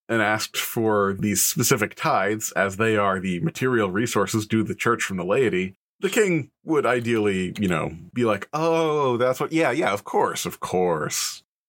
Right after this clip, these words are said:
Material resources, laity, right." Finally, assuming the candidate and electors exhibited the proper qualities, the selection of the king could not just be put out to a simple vote, because legitimacy had to be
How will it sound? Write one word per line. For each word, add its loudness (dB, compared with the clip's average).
Material 2
resources, -2
laity, 0
right." -2
Finally, 2
assuming 0
the 0
candidate 0
and 0
electors 2
exhibited 2
the 0
proper 0
qualities, -2
the -2
selection 2
of 0
the 0
king 0
could -2
not 0
just -2
be 0
put -4
out 2
to -2
a 0
simple -4
vote, -2
because 0
legitimacy 0
had -2
to 2
be -2